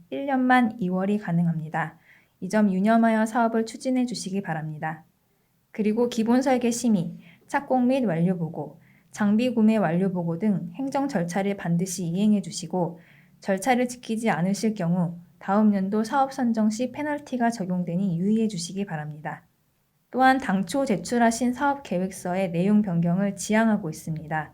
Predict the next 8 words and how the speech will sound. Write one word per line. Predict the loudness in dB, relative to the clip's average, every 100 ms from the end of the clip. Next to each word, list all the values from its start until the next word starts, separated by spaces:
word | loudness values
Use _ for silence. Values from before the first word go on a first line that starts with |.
| _ _ _ _
천재지변 | -8 -2 0 0 0 0 2
등 | 2 2 0
불가피한 | 0 0 2 0 0 2 4
경우를 | 4 2 0 -2
제외하고는 | -2 0 2 2 0 0 2 0
원칙적으로 | 0 -2 -2 -4 -4 -2 0 -2
변경이 | -2 -2 0 -2 -4
불가하며 | -6 -2 -2 0 0 -2 -4